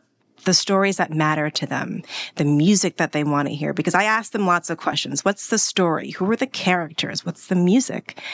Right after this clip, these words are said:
What's the marketing? You know, who were you trying to attract?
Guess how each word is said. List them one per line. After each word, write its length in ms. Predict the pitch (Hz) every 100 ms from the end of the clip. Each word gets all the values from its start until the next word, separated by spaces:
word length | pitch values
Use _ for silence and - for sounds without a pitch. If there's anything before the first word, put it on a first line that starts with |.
| - -
What's 240 | 208 208
the 100 | -
marketing? 680 | 226 214 247 277 117 - - - -
You 100 | 151
know, 140 | 139
who 200 | - 208
were 100 | 208
you 140 | 202
trying 400 | 202 - 190 180 175
to 200 | 175 165
attract? 640 | - - - 233 - -